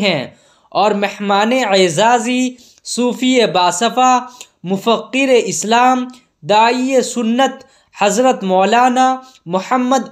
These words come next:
عبداللہ صاحب قاسمی دامت برکاتہم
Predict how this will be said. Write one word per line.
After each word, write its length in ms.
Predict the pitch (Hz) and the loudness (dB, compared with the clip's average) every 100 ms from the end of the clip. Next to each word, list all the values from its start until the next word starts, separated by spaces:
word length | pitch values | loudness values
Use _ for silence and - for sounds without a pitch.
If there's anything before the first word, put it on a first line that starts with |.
| - | -4
عبداللہ 640 | 208 165 185 294 262 254 214 | -4 -4 -4 -2 2 2 0
صاحب 420 | 208 180 160 - | -2 -4 -6 -2
قاسمی 640 | 214 247 247 233 247 262 254 - _ - 147 | 0 2 0 -4 -4 -4 -4 -12 _ -8 -2
دامت 400 | 196 233 269 196 | 0 2 0 0
برکاتہم 800 | 180 180 180 240 247 254 233 262 | -2 -2 0 0 0 0 -2 -2